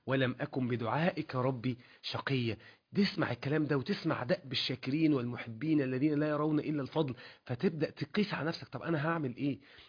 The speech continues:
النبي عليه الصلاة والسلام بيعلمك، بيقول لك وانت كل صباح ومساء: "اللهم أصبح بي من نعمة أو بأحد من خلقك فمنك وحدك لا شريك لك، فلك الحمد ولك الشكر." الكلام مفروض ما يطلعش متكلف. لو انت فعلًا حاسس بنعمة ربنا سبحانه وتعالى، هتطلع الأذكار دي منك كده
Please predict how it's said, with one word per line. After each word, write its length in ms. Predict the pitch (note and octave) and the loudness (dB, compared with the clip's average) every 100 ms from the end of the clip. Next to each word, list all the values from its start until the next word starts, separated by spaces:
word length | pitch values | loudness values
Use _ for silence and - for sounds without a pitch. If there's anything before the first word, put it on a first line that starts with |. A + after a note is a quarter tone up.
| - | 0
النبي 240 | C3+ G3+ | 6 8
عليه 60 | G#3+ | 8
الصلاة 100 | G3 | 6
والسلام 180 | - G#3 | 2 4
بيعلمك، 720 | F#3 C#3+ C#3 G#3+ G#3+ - - - | 6 4 6 6 4 0 -8 -8
بيقول 260 | C3+ G3+ | -2 0
لك 200 | D#3+ - - | 0 -4 -2
وانت 280 | G#3+ A#3 D#3+ | -2 0 -2
كل 360 | - A#3+ G3+ | -2 0 0
صباح 300 | - F3 - | 2 2 2
ومساء: 400 | - D#3 A#3+ A#3 | 0 2 2 2
"اللهم 340 | D3 F3+ G#3 G3 | 0 2 4 4
أصبح 480 | C4+ C#4+ - - E3+ | 4 2 0 -2 2
بي 100 | G3 | 4
من 120 | F3 | 4
نعمة 340 | D3+ F3 F3 - | 2 2 0 0
أو 80 | D#3 | -2
بأحد 260 | A#2+ E3+ | -2 -2
من 120 | C#3+ | -4
خلقك 400 | C#3 E3+ E3 D3+ | -2 -2 -2 -4
فمنك 400 | D3 E3 B3 B3 | 0 4 4 4
وحدك 460 | E3+ G3 F3 D3+ D3+ | 4 4 2 -4 -2
لا 160 | D#3 G3 | 0 0
شريك 360 | D#3 E3+ - | 2 0 -2
لك، 160 | C3+ C#3+ - - - - | -6 -8 -12 -16 -16 4
فلك 360 | C#3+ A#3+ A#3+ | 6 8 8
الحمد 360 | E3 - A3+ E3 | 4 6 4 4
ولك 180 | D3+ D#3+ | 2 0
الشكر." 260 | - - | -2 -2
الكلام 340 | - E3+ C4+ C#4 | 0 6 8 8
مفروض 280 | - B3 | 6 4
ما 100 | B3 | 4
يطلعش 340 | E3+ - C4 G3 | 2 4 2 4
متكلف. 540 | D#3 C#3+ G#3 A3 B2+ - - - B2+ | 0 2 2 4 0 -6 -16 -8 4
لو 160 | C#3+ | 6
انت 180 | A#3 G#3 | 6 4
فعلًا 460 | C#3+ G#3+ G#3 D#3 A#2+ | 4 6 6 6 4
حاسس 460 | F3+ G#3 G3+ D#3 | 4 4 2 -2
بنعمة 360 | C#3 E3+ F3+ E3 | 0 0 0 0
ربنا 240 | C#3 B2 E3+ | -2 0 -2
سبحانه 240 | - E3 | -2 -6
وتعالى، 180 | D3+ - | 0 2
هتطلع 180 | D#3+ D3 | 2 0
الأذكار 420 | - D3 - G3+ | 0 0 6 6
دي 140 | E3+ | 6
منك 320 | F#3+ G#3+ G3 - | 6 6 6 6
كده 220 | G#3+ | 4